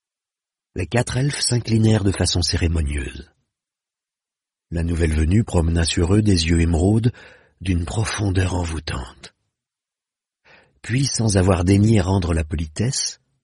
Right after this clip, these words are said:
elle s'ébroua avec la vivacité bruyante de la loutre au sortir du bain.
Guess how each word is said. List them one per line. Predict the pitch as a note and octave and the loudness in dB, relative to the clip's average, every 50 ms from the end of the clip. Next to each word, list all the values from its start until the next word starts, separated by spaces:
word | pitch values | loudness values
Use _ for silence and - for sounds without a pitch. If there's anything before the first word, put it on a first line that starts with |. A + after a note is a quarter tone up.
| _ _ _ _ _ _ _ _ _ _ - | _ _ _ _ _ _ _ _ _ _ -4
elle | G2+ G2 F2 | -2 -2 0
s'ébroua | - - C3+ B2+ A#2 G2+ A2 A2+ A#2 C3 C#3+ D#3+ D#3 | 0 0 0 0 0 0 0 2 4 4 4 4 4
avec | G#2 F2 E2+ F2+ D#2+ - | 4 2 2 0 -2 0
la | E2 E2 E2 | 0 0 2
vivacité | E2 G2+ A#2 A2 A2+ G2+ - - F#2 - - F#2+ | 2 2 2 2 2 2 0 -2 -4 -4 -2 -2
bruyante | F2+ F2 E2+ F#2+ G2 G#2 C#3 C#3 D3+ - - | -2 0 0 0 2 2 2 0 0 0 2
de | G2+ C3 | 4 4
la | A#2+ A#2 B2+ | 4 4 4
loutre | C#3 D3 E3+ F3 - - | 4 4 2 2 0 0
au | - D3+ | 0 0
sortir | - D#3 - - - C3+ C3 G#2+ | 2 0 -2 -2 -4 -6 -4 -4
du | F2+ F2 | -6 -6
bain. | D2 - C#2+ C2+ - - | -6 -6 -6 -6 -6 -10